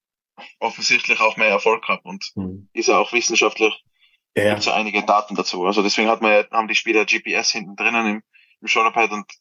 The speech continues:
Speaker 1: es gibt halt Coaches, die sagen, ist mir egal, das G P S sagt, er ist jetzt schon so und so viel gelaufen, er läuft normal.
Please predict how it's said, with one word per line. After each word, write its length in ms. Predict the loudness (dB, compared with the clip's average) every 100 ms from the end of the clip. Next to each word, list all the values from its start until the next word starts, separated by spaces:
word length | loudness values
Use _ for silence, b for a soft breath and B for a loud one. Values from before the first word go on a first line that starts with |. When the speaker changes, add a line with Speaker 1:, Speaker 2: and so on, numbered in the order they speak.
| _
Speaker 1:
es 100 | -6
gibt 140 | -2 -2
halt 100 | 0
Coaches, 320 | 0 0 -2
die 100 | -2
sagen, 380 | 2 0 0 -12 _ b b b _ _ _
ist 140 | -4
mir 80 | -2
egal, 340 | 2 2 2
das 240 | 0 -4 -6
G 140 | -6
P 140 | -2 -2
S 140 | 0
sagt, 180 | -4 -2
er 80 | -4
ist 80 | -4
jetzt 100 | -8
schon 120 | -4
so 100 | -4
und 100 | -4
so 80 | -6
viel 120 | -4
gelaufen, 340 | -2 -2 0
er 80 | 0
läuft 200 | 0 0
normal. 380 | 2 4 2